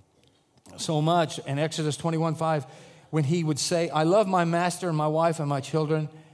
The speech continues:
and I do not want to go free." And do you know what they'd do? They'd take him to the public square out in public, and they'd take one of his ears, and they would take an awl, which is like a, a, a, uh, sharp instrument, actually,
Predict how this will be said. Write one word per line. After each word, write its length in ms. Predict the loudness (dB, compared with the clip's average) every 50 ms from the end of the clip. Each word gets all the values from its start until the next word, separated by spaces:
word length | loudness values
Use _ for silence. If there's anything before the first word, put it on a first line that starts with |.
| -8
and 120 | -4 -2 0
I 140 | 0 0
do 160 | 0 0 0 2
not 240 | 2 2 0 0
want 220 | 0 -2 -2 -2 -4
to 80 | -6
go 180 | -4 -4 -4 -4
free." 480 | -6 -6 -6 -6 -6 -8 -8 -10 -12 -16 -20 _ _ _ _ -20 -20 -20 _ -8
And 140 | -6 -4
do 60 | -2 0
you 120 | 0 2
know 120 | 2 4
what 180 | 4 2 2 2
they'd 180 | 0 -2 0 0
do? 380 | 0 0 0 0 -2 -4 -8 -14 -20 -20 -20 -10 -4
They'd 180 | 0 0 2 2
take 180 | 4 2 2
him 120 | 2 0 -2
to 100 | -2 -2
the 80 | -2
public 380 | 0 2 2 2 2 2 0 -2
square 500 | -4 -6 -2 0 2 2 2 2 0 -4 -6 -8 -4
out 160 | 0 0 2
in 120 | 2 0 0
public, 400 | 2 2 2 2 2 2 0 -2 -4 -12 -20 -20 -20 _ _ _ _ _ _ _ _ _ _
and 120 | -6 -2 -2
they'd 160 | -2 -2 0
take 240 | 0 0 0 0 0
one 120 | 0 2
of 60 | 2
his 160 | 2 2 2 0
ears, 460 | 2 4 4 4 4 4 2 -2 -8 -14 -12 -6
and 100 | -2 0
they 100 | 2 2
would 120 | 2 2 2
take 240 | 2 2 2 2 0
an 80 | -2
awl, 420 | -2 0 0 2 4 4 4 2 2
which 200 | 0 -2 -2 -4
is 120 | -4 -2
like 200 | -2 -2 -2 -2
a, 120 | -4 -6 -6 -6
a, 140 | -8 -8 -8 -10 -14 -20 -20 -20 -20 _ -10
a, 300 | -8 -6 -6 -6 -6 -6
uh, 60 | -8 -10 -14 -18 -20 _ -20 -20 -20 _ _ _ _ _ _ _ _ _ _ _ _ _ _ _ _ _ _
sharp 420 | -16 -8 -2 0 2 2 2 0 -2
instrument, 420 | -4 -4 -4 -4 -6 -6 -4 -4
actually, 440 | -6 -6 -8 -6 -6 -4 -4 -4 -6